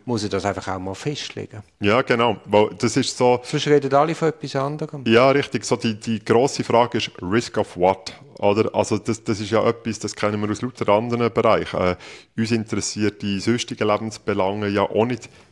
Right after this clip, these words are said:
Speaker 2: jedes Risiko. Es gibt so die Sachen, wo du sagst, ja, nun, wenn das passiert, ist halb so wild. Und dann gibt es die Sachen, die die quasi auslöschen. Und,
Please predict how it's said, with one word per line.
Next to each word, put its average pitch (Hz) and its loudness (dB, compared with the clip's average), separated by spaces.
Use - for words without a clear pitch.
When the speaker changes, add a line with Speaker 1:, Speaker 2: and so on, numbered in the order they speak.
Speaker 2:
jedes 110 0
Risiko. 107 -2
Es - -4
gibt - -8
so 107 0
die 101 -8
Sachen, 107 0
wo 95 0
du - -8
sagst, 95 -2
ja, 90 -4
nun, 101 -2
wenn 90 2
das - -8
passiert, 101 -6
ist 90 -8
halb 98 0
so 90 -2
wild. 117 -2
Und - -12
dann 101 0
gibt 104 -4
es 101 -10
die 107 -6
Sachen, 101 -2
die 98 0
die 101 -8
quasi 92 0
auslöschen. 113 -4
Und, 85 -8